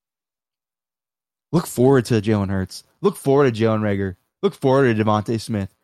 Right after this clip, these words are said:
Look forward to this new coaching staff, because what they're saying, they're saying all the right things. I know saying that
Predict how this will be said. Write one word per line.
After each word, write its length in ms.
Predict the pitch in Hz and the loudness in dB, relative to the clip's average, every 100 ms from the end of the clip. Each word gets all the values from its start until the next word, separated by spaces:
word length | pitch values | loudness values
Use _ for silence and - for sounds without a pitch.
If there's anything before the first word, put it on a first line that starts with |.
| - | -8
Look 140 | 190 - | -8 -6
forward 460 | - 139 170 143 | -2 2 2 2
to 80 | 143 | 0
this 180 | 135 135 | -2 0
new 120 | 127 | -2
coaching 320 | - 127 131 | 0 -2 -2
staff, 380 | 110 113 101 90 _ _ _ | -2 -2 -2 -6 _ _ _
because 380 | 131 147 127 - _ _ _ _ _ _ _ | -4 0 -2 -2 _ _ _ _ _ _ _
what 320 | 139 127 156 160 | -8 -2 0 2
they're 140 | 170 | -2
saying, 420 | - 143 160 170 | 0 -2 0 -2
they're 100 | 156 | -2
saying 260 | 160 208 208 | -2 -2 0
all 80 | 180 | 2
the 80 | |
right 200 | 147 135 | 2 0
things. 280 | - 160 127 | -2 -2 0
I 120 | 127 | 0
know 120 | 147 151 | 0 -2
saying 340 | - 156 156 | -2 -2 0
that 220 | 147 143 | -2 -4